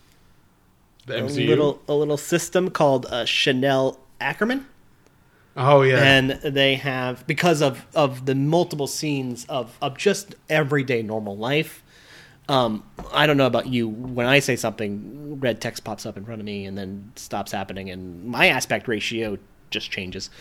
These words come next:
Speaker 2: Um,
Speaker 1: I love that. That's a thing now in movies that people think. They did that in Billie Holiday, and they did it in, in Cherry. And these people must think that they're so cool changing aspect ratios.
Speaker 2: Well, the thing I love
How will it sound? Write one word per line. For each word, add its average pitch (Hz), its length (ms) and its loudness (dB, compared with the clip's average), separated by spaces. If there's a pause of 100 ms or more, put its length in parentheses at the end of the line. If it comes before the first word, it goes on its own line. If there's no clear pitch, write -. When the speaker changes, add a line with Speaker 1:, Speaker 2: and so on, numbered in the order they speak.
(320)
Speaker 2:
Um, 175 420 6 (260)
Speaker 1:
I 143 100 -4
love 127 160 0
that. 117 240 -4
That's 120 180 -8
a 110 60 -10
thing 110 260 -4
now 98 160 -8
in 98 100 -10
movies 98 500 -10 (180)
that 131 220 -8
people 117 240 -4
think. 110 200 -8
They 131 140 -2
did 127 160 -2
that 131 140 0
in 127 60 -8
Billie 127 220 -2
Holiday, 117 580 -2
and 123 140 -4
they 123 100 2
did 123 160 -2
it 131 100 -6
in, 151 200 -12 (420)
in 156 180 -6
Cherry. 139 520 2 (460)
And 190 140 -4
these 196 160 -2
people 214 240 0
must 185 240 -2
think 185 180 2
that 160 140 -6
they're 156 140 -4
so 165 460 2
cool 175 520 4
changing 160 420 0
aspect 147 420 -2
ratios. 190 400 2
Speaker 2:
Well, 196 140 10
the 160 60 2
thing 254 140 8
I 254 100 8
love 156 380 6